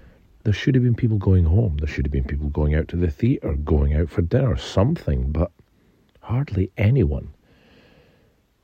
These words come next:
She turned down a street and then realised that the street was misty, kind of foggy. She wondered what was going on, but then she noticed that someone was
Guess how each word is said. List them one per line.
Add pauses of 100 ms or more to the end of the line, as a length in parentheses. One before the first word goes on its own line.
(140)
She
turned
down
a
street
and
then
realised
that
the
street
was (800)
misty, (960)
kind
of
foggy.
She
wondered
what
was
going
on,
but
then
she
noticed
that
someone
was